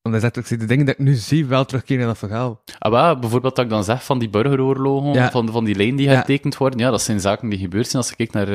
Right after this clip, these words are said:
Speaker 2: eh, naar Irak en dergelijke.
Speaker 1: Ja,
Speaker 2: Ja, dat
Speaker 1: ja,
Speaker 2: is
Speaker 1: ja.
Speaker 2: gewoon, <laughs> het Westen dat daar zoveel jaren geleden heeft gezet, ja, daar liggen nu de grenzen, maar
Speaker 1: Mhm, ja.
Speaker 2: dat is geen, dat is geen
Speaker 1: Ja.
Speaker 2: constructieve oplossing.
Speaker 1: Ja, ja, ja. Dus hij, dus hij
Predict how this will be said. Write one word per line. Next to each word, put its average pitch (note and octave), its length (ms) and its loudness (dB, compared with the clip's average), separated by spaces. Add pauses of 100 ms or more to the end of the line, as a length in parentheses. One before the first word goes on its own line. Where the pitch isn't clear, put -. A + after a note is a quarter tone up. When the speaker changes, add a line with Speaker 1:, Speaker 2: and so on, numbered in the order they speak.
(120)
Speaker 2:
eh, E2+ 60 -4
naar F#2 160 -4
Irak F#2+ 300 -2
en A#2+ 140 0
dergelijke. C3 440 -2
Speaker 1:
Ja, C3+ 120 4
Speaker 2:
Ja, B2+ 140 2
dat G#2+ 100 0
Speaker 1:
ja, C3 60 4
Speaker 2:
is A#2+ 120 0
Speaker 1:
ja. B2 160 2
Speaker 2:
gewoon, A2 420 -2 (180)
<laughs> G#2+ 380 -6
het - 80 -12
Westen B2 220 0
dat C3 140 0
daar A#2 200 0
zoveel A#2 260 0
jaren A2 240 2
geleden A2 260 0
heeft B2 140 -2
gezet, A2 260 -2
ja, A#2 140 4
daar G#2+ 180 2
liggen A2 200 0
nu A2 80 0
de F#2+ 120 -2
grenzen, A2 380 -2
maar F#2+ 260 -2
Speaker 1:
Mhm, A2+ 160 -4 (180)
ja. B2 140 -2
Speaker 2:
dat A2 100 -6
is G#2+ 140 2
geen, F#2+ 240 0
dat - 100 -10
is - 80 -6
geen C3+ 100 -6
Speaker 1:
Ja. C3+ 60 -4
Speaker 2:
constructieve G2+ 500 -4
oplossing. G2 580 -2
Speaker 1:
Ja, G2+ 180 -6
ja, A#2+ 80 -2
ja. B2 120 -2 (1040)
Dus - 120 -6
hij, A2+ 120 2 (1160)
dus G2+ 120 -6
hij G#2 260 0